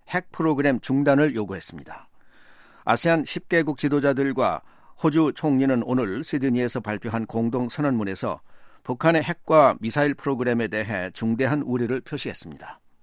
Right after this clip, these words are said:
그러면서 북한의 유엔 안전보장이사회 결의에 따른 의무를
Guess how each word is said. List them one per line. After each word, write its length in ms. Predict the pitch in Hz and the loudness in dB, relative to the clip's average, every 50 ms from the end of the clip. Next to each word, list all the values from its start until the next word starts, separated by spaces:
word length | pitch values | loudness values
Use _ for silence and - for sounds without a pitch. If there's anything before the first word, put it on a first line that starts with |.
| _ _ _ _ _ - _ | _ _ _ _ _ -14 _
그러면서 500 | - 123 117 110 117 117 - 123 98 - - - - - - - - - | -2 0 0 0 0 -2 -2 -4 -8 -10 -12 -20 -20 -20 -20 -20 -12 -10
북한의 580 | 135 120 - 165 165 160 120 85 92 147 185 - - - - - | -10 -4 0 2 2 2 2 0 -4 -8 -10 -12 -18 -16 -4 0
유엔 200 | 117 127 147 147 | 2 4 4 6
안전보장이사회 1080 | 123 120 123 135 147 147 135 147 143 151 143 135 123 127 120 - 135 135 110 131 127 110 | 4 4 4 4 2 2 2 2 2 2 2 2 0 -2 -2 -4 -4 -2 -2 -2 -2 -2
결의에 320 | - - 107 113 117 113 | -4 -4 -2 -2 -2 -2
따른 320 | - - 117 117 117 110 - | -4 -4 -2 -2 -2 -2 -2
의무를 460 | 127 127 117 101 101 - 110 92 | -2 -2 0 -2 -2 -4 -6 -6